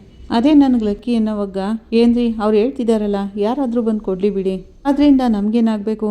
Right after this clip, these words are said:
ಅಂತಾಳೆ ವಿಶ್ವಾಸ್ ಹೆಂಡ್ತಿ. "ಸರಿನಪ್ಪ, ನಾನು ಹೇಳ್ತಿ ಹೇಳಿದ್ಮೇಲೆ ಇನ್ನೇನು." ಒಂದ್ ನಿಮಿಷ ಅಂತೇಳಿ ಆ ಫ್ರಾಡ್ ಗಂಡ ಹೆಂಡ್ತಿ ಮನೆಯಿಂದ ಆಚೆ ಹೋಗ್ತಾರೆ. "ಏನ್ ನೀನು ಈ ಥರ ಮಾತಾಡ್ಬಿಟ್ಟೆ? ಅವ್ರು ಆದಷ್ಟು ಬೇಗ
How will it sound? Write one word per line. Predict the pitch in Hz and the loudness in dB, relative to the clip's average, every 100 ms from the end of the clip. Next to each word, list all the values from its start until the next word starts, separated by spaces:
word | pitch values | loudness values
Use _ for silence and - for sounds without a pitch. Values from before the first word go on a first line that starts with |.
| 208 | -2
ಅಂತಾಳೆ | 202 202 202 | -2 -2 -2
ವಿಶ್ವಾಸ್ | 214 190 - 196 202 | -4 -6 -4 -4 -4
ಹೆಂಡ್ತಿ. | 190 185 196 190 - - - | -6 -4 -4 -4 -12 -20 -2
"ಸರಿನಪ್ಪ, | 254 269 285 233 226 208 214 | 2 4 4 2 -2 -2 -2
ನಾನು | 220 226 | 0 -2
ಹೇಳ್ತಿ | 269 269 | -2 0
ಹೇಳಿದ್ಮೇಲೆ | 247 226 214 208 208 208 | 0 0 0 -2 -2 -4
ಇನ್ನೇನು." | 190 196 190 190 - - - | -4 -4 -6 -8 -14 -8 0
ಒಂದ್ | 277 269 | 4 6
ನಿಮಿಷ | 277 285 294 | 4 2 0
ಅಂತೇಳಿ | 269 247 240 233 | 0 -2 -2 0
ಆ | 233 220 | -2 -2
ಫ್ರಾಡ್ | 226 208 240 | -2 -2 -2
ಗಂಡ | 226 202 | -4 -6
ಹೆಂಡ್ತಿ | 208 202 196 202 | -4 -6 -6 -6
ಮನೆಯಿಂದ | 208 190 220 214 202 | -4 -4 -4 -4 -4
ಆಚೆ | 185 190 | -6 -6
ಹೋಗ್ತಾರೆ. | 185 185 - 185 190 180 - - - - 240 | -6 -8 -6 -6 -6 -12 -18 -20 -20 -6 2
"ಏನ್ | 285 320 | 4 6
ನೀನು | 277 262 | 4 2
ಈ | 226 | 0
ಥರ | 233 254 233 208 | -2 -2 -2 -4
ಮಾತಾಡ್ಬಿಟ್ಟೆ? | 202 202 196 202 202 220 - - - | -4 -6 -4 -6 -6 -8 -10 -20 -4
ಅವ್ರು | 254 285 | 0 2
ಆದಷ್ಟು | 226 240 277 240 | 2 0 -2 -2
ಬೇಗ | 247 | -2